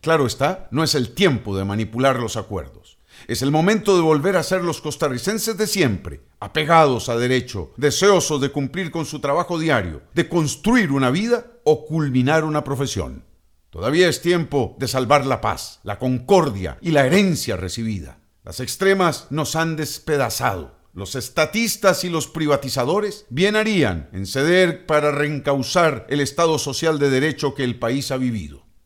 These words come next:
Ya fue suficiente, ya fue mucho. De vuelta a los valores, de regreso al orden, al respeto, a la tolerancia,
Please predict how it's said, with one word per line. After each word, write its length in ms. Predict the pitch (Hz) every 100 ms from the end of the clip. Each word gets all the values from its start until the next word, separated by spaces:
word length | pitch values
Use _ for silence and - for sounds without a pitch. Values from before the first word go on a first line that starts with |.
| _ -
Ya 160 | 170
fue 260 | 175 175 214
suficiente, 800 | 208 220 214 180 117 80 - - - -
ya 200 | 170 190
fue 240 | 233 262
mucho. 420 | 247 175 - 90 - _
De 100 | -
vuelta 480 | 175 214 214 165 -
a 20 | 120
los 160 | 110
valores, 500 | 117 117 104 85 - - -
de 140 | 143
regreso 600 | 170 170 160 208 165 -
al 80 | 131
orden, 480 | 165 151 104 90 80 - -
al 140 | 151
respeto, 600 | 156 - - 202 190 147
a 40 | 143
la 140 | 139
tolerancia, 680 | 165 151 180 196 - 147